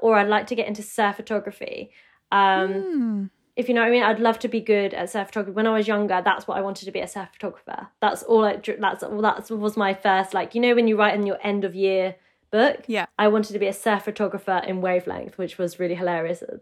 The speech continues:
Speaker 1: at the time. That's what I wrote in my end of, like, when I was, like, fifteen. Um, so I think that was, that would always be really cool, but I think I've just sort of, like, s-, gone away from that.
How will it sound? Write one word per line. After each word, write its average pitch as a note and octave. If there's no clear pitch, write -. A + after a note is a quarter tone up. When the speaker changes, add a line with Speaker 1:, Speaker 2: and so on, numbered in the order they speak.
Speaker 1:
at -
the -
time. E3+
That's F#3
what F3+
I F3+
wrote F3+
in F3
my E3+
end F3
of, E3+
like, F3
when F#3
I F3
was, E3+
like, E3+
fifteen. -
Um, F3
so A#3
I A#3
think A#3
that A#3
was, G#3
that A3+
would G#3
always G3
be F#3+
really F3+
cool, F#3+
but -
I G3
think G3+
I've F#3+
just G3
sort -
of, F3
like, -
s-, -
gone G3+
away F#3+
from G3
that. -